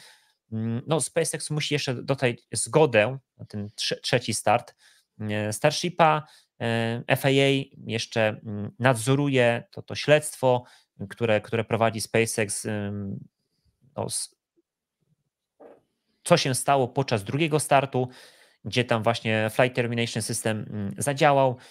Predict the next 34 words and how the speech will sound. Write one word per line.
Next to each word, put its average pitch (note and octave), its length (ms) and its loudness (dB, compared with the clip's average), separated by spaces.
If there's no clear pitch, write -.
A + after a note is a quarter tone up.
No E3 80 0
i A3+ 240 -2
przez E3 160 0
to, D3+ 100 2
że B2+ 100 -2
to C3 100 2
nie C#3 180 2
był B2 280 0
nominalny, C3 920 2
mm, G2+ 140 -10
lot, A#2+ 380 4
podczas A#2 300 -2
którego A2 280 -2
wszystko - 360 -6
się - 140 -8
idealnie B2 420 2
udało, G#3 300 2
no G3+ 100 -4
to E3 80 -4
oczywiście C3+ 460 -2
to D4 200 -8
jest, - 320 -8
to D#4+ 80 -8
jest - 160 -6
procedura F3 440 2
taka, A2+ 280 -2
że C#3+ 160 -2
muszą C3 380 -2
po A2+ 100 -6
prostu, A2+ 520 -4
e, F#2+ 320 -6
robić G#2+ 240 -2
takie F2+ 220 -10
śledztwo, D3 600 2